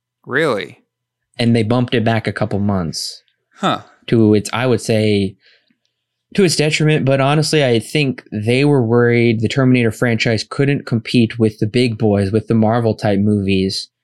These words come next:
Speaker 2: in the summer months anymore. So they're hoping to maybe recapture some of that initial success from the first Terminator film by pushing it to October. It didn't happen.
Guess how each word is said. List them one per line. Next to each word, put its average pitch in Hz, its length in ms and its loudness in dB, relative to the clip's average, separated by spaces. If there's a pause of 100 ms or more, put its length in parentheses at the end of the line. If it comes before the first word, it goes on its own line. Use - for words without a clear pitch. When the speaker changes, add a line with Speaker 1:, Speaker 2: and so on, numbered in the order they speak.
(280)
Speaker 2:
in 110 360 2
the 104 80 0
summer 117 320 0
months 127 560 0 (100)
anymore. 104 520 0
So 110 400 0
they're 104 240 2
hoping 160 480 0
to - 100 -2
maybe 160 500 2
recapture 147 680 0
some 156 220 0
of 123 80 0
that 113 360 0
initial 120 340 0
success 101 500 -2
from 104 120 -2
the 95 60 -4
first - 260 -4
Terminator 101 380 -2
film 101 320 0
by 92 80 0
pushing 98 340 -4
it 92 80 -6
to - 80 -6
October. 117 540 -2 (560)
It 127 100 -4
didn't 131 200 2
happen. 156 600 -2